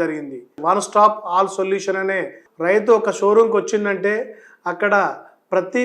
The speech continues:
వ్యవసాయ పనిముట్లు అందుబాటులో ఉంచాలనే ఆలోచనతో మనం ఇక్కడ బ్యాటరీ స్ప్రేయర్స్, పెట్రోల్ స్ప్రేయర్స్, వీడర్స్, బ్రష్ కట్టర్స్, రోటావేటర్స్, బేలర్స్, రైతుకు ఉపయోగపడే రెండు వేల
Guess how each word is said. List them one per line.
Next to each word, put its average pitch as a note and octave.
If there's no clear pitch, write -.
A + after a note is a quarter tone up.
వ్యవసాయ G#3+
పనిముట్లు G3+
అందుబాటులో F#3
ఉంచాలనే F3+
ఆలోచనతో F#3
మనం F#3+
ఇక్కడ F#3+
బ్యాటరీ F#3
స్ప్రేయర్స్, F#3+
పెట్రోల్ F#3
స్ప్రేయర్స్, F#3+
వీడర్స్, F#3
బ్రష్ E3
కట్టర్స్, F#3+
రోటావేటర్స్, F#3+
బేలర్స్, G3
రైతుకు G#3+
ఉపయోగపడే G#3
రెండు G3+
వేల G#3+